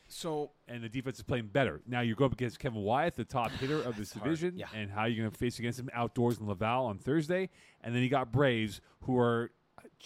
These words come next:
Speaker 2: now the chasers of trying to get up to the number two spot if they can.
Speaker 1: So he's made, he's made the step up in, like I, like I mentioned and suggested, he's making that half a step up to improve and clean and play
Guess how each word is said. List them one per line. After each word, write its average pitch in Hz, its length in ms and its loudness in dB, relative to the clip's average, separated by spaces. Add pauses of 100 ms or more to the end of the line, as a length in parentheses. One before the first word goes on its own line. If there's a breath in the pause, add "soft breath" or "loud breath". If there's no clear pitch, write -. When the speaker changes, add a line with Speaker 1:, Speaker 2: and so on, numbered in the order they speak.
Speaker 2:
now 143 220 4
the 120 120 0
chasers 127 880 -2 (340)
of 117 140 -8 (100)
trying 135 220 -4
to - 20 -18
get 120 120 -2
up 120 100 -2
to 123 80 -8
the 110 100 -4
number 110 180 -4
two 131 260 -6
spot 92 320 -4
if 87 80 -10
they 101 100 -8
can. 80 220 -14 (120)
Speaker 1:
So 147 580 -4 (520)
he's 139 340 -8
made, 175 540 -4
he's 127 260 -12
made 160 300 -6
the 196 80 -2
step - 460 -4 (100)
up 131 240 6 (140)
in, 135 280 -2
like 120 240 -2
I, 117 220 -4
like 120 160 -4
I 123 80 -4
mentioned 123 420 -4
and 117 100 -8
suggested, 117 480 -6
he's 104 140 -8
making 160 420 -4
that 139 180 -2 (500)
half 147 260 -2
a 170 40 -4
step 147 340 -2
up 135 300 0
to 131 180 2
improve 139 540 2
and 120 200 -2
clean 143 440 -4
and 113 200 -6
play 127 240 0